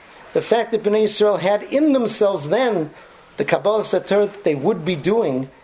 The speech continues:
the Sfas Emes shows the fact that HaKadosh Baruch Hu counts their future toward their present is 'cause that present is so real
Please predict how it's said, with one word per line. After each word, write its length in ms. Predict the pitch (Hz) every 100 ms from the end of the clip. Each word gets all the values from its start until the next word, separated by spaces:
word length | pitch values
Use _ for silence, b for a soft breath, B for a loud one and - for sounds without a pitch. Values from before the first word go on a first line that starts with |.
| B B -
the 60 |
Sfas 340 | - - - 170
Emes 180 | 165
shows 420 | - - 220 208 170
the 80 |
fact 260 | - 190 190
that 200 | 196 170
HaKadosh 280 | 180 214 -
Baruch 140 | 139
Hu 100 | 151
counts 380 | 151 165 214 214
their 160 | 208 170
future 560 | - 240 - 151 131 B B B B
toward 240 | - 208 175
their 120 | 185
present 580 | - 202 214 151 143 - B B
is 60 | -
'cause 180 | 165
that 200 | 139 147
present 380 | 147 190 196 180
is 140 | 151 -
so 300 | - 190 220
real 520 | 180 196 139 107